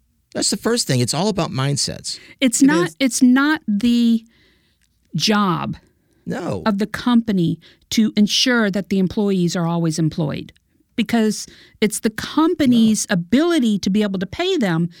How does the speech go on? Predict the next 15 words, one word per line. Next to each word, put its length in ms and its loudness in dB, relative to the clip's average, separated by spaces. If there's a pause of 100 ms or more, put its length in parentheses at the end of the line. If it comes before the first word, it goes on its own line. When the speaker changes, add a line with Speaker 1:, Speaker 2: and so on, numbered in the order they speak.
(200)
Speaker 2:
that 160 -2
they 120 0
have 300 -2
the 80 0
benefit 600 0
of 80 -4
being 160 0
able 200 -2
to 60 -4
hire 320 -2
somebody. 540 -6 (280)
Speaker 1:
Yeah, 180 -6
absolutely. 680 -4
Speaker 2:
Okay? 500 0
Speaker 1:
Yep. 120 -8